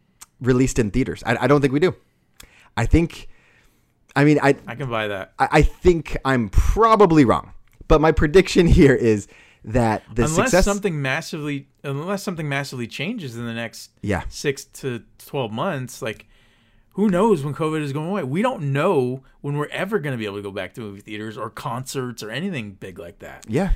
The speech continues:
Speaker 2: So maybe we're just all streaming now.
Speaker 1: You know
Speaker 2: So
Speaker 1: what I would love? I, I would have loved to have spent more time with characters like Kylo Ren and, um, and Rey,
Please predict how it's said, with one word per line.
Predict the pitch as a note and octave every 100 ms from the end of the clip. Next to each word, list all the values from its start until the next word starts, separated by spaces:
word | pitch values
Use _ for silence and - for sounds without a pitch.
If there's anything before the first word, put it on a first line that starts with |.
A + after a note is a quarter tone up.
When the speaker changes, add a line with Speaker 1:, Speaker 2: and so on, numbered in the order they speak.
| -
Speaker 2:
So | - - A#2+ F#2 F#2+ _ -
maybe | B2 C3+ G3 C3+ E3 F#3+ B2 B2+
we're | B2 C3
just | B2+ -
all | A2 A2 A#2 B2 A#2+ -
streaming | - - C3 F#3+ E3
now. | F2 C2+ -
Speaker 1:
You | C#3+
know | G#3
Speaker 2:
So |
Speaker 1:
what | G#3+
I |
would | F#3+ B2
love? | G#2+ A#2+ G3+ G#3+ C3
I, | E3
I | F#3
would | A3+
have | C3+
loved | A#2 C#3 B3 G3+ D#3
to |
have | D#3
spent | - - F3+ -
more | C#3+ D#3+
time | C3 D3 F3+
with | E3 -
characters | C#3+ F3+ C#3+ B2+
like | A2+ -
Kylo | A#2+ A2+ G2+
Ren | F#2+ C#3+
and, | F#2+ F2 _ _ _ _ _ _ -
um, | G#2+ G2+ F#2+ F2+ E2 D#2+
and | A2+ G#2+ F2
Rey, | E2+ D#2 G2+ C#3 E3